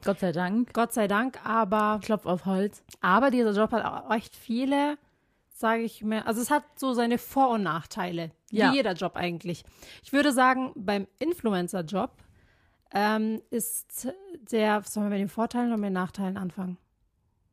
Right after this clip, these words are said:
Speaker 1: Ich würde erstmal mit den Nachteilen anfangen.
Speaker 2: Okay.
Speaker 1: Einfach direkt mit den Nachteilen.
Speaker 2: Raus damit.
Speaker 1: Ja.
Speaker 2: Ähm, was bei diesem Job, ähm, so ein, ein großer Nachteil ist, ist, dass man nie anonym ist.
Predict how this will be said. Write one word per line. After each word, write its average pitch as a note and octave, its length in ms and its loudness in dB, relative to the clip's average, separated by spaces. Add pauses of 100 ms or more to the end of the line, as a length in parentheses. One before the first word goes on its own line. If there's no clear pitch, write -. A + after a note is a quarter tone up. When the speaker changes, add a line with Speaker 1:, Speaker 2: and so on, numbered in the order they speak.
(480)
Speaker 1:
Ich A#3 80 -6
würde B3 140 2
erstmal G#3+ 320 -2
mit G3+ 140 2
den F3 100 2
Nachteilen E3+ 500 -2
anfangen. E3+ 360 -6
Speaker 2:
Okay. E3+ 320 -2
Speaker 1:
Einfach G3 240 0
direkt F3+ 480 -6
mit G3 100 -6
den F#3+ 100 -2
Nachteilen. F3 480 -4
Speaker 2:
Raus F3 160 -2
damit. E3+ 300 -4 (300)
Speaker 1:
Ja. F#3+ 200 -6 (220)
Speaker 2:
Ähm, A3 380 0
was A#3 280 0
bei A3 140 0
diesem C4 360 0
Job, B3+ 360 2 (140)
ähm, G#3+ 680 0 (500)
so G#3 160 -2
ein, G3 240 0 (120)
ein G3 120 0
großer D4+ 460 4
Nachteil D4 600 -2
ist, C4 280 -4
ist, A#3+ 320 -4
dass A#3+ 160 -4
man G#3 220 -2 (360)
nie B3 400 6
anonym G#3+ 680 4
ist. - 400 -8